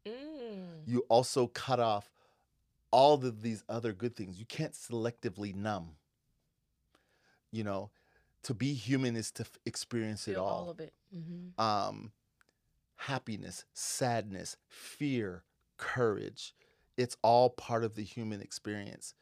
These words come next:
Speaker 2: Nobody at the end of their life says, "Man, I wish I would've played it more safe."
Speaker 1: Yeah.
Speaker 2: Nobody.
Speaker 1: Yeah.
Speaker 2: Everybody at the end of their life is like, "Man, I wish I would've,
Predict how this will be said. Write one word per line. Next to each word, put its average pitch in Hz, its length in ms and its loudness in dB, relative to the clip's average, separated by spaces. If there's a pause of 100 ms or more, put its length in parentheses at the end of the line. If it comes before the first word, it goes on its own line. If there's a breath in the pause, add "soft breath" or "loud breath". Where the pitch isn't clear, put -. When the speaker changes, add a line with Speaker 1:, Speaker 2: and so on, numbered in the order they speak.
(320 soft breath)
Speaker 2:
Nobody 113 720 4
at 107 140 -4
the - 140 -6
end 117 160 -4
of 113 100 -6
their 117 140 2
life 95 460 0 (840 soft breath)
says, 98 360 -2
"Man, 98 260 -4
I 92 60 -4
wish 90 240 -6
I - 20 -6
would've 87 180 -8
played 95 180 -10
it - 140 -12
more 82 120 -14
safe." - 360 -16 (720)
Speaker 1:
Yeah. 185 180 -4 (280)
Speaker 2:
Nobody. 101 640 0 (440)
Speaker 1:
Yeah. 160 160 -8 (600)
Speaker 2:
Everybody 123 640 8
at 104 100 -2
the - 120 -6
end 127 160 2
of 120 80 4
their 113 100 4
life 104 300 2
is 92 120 -12
like, 92 160 -8 (140)
"Man, 101 420 -4
I 107 80 -4
wish 98 520 -4
I 101 120 -4
would've, 95 420 -4